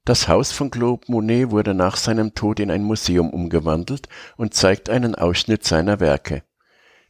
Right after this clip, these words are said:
Bis zu sechshunderttausend Besucher entdecken jährlich das Haus und den Garten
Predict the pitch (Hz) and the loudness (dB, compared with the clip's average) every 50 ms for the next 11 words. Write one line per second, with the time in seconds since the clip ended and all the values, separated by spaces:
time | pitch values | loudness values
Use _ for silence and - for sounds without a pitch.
0 | _ - 139 123 - - - 127 - - 127 - - - 135 131 123 120 117 - | _ -4 -4 -2 -2 0 0 2 2 2 2 0 0 -2 -2 0 2 2 0 2
1 | - 113 95 98 98 - 110 98 - 90 - - - 107 101 - 143 135 - - | 2 2 2 2 2 0 -4 -6 -6 -6 -4 -4 -4 -4 -4 0 0 0 0 0
2 | 101 92 - 92 - - - 90 82 90 90 92 98 92 - - - 80 - - | -2 -2 -2 -2 -2 -2 -4 -4 0 2 2 2 2 0 -2 -4 -4 -2 -2 -2
3 | - 80 80 98 113 - 110 131 110 - 110 101 98 - 90 82 90 - - - | 0 2 2 2 2 0 -4 -4 -2 -2 -2 0 0 2 4 4 4 2 0 -4
4 | 123 131 | -6 -6